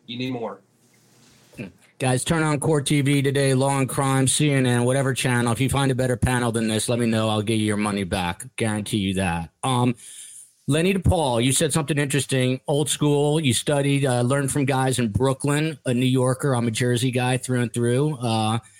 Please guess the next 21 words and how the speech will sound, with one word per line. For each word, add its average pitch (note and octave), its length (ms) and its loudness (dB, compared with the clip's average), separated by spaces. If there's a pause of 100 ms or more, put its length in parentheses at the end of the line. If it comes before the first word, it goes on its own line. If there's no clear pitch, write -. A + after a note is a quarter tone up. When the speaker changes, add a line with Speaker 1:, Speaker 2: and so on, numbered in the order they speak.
(340)
Speaker 2:
and, C3 400 0
uh, B2 400 0 (680)
I C3 100 -2
found C#3+ 300 -2
this C3 140 0
fascinating. G#2 840 -2
So C3 240 -2
on C3 120 0
Monday D3+ 320 0
night, C#3 420 -2
they B2 120 0
started B2+ 540 -2
blaring, B2+ 840 0
uh, A2+ 200 0
speakers A#2+ 600 -2
into A#2 240 -4
the A2+ 80 0
woods, A2+ 680 0
uh, A2+ 180 0
with A#2 140 0 (100)
audio C#3 720 2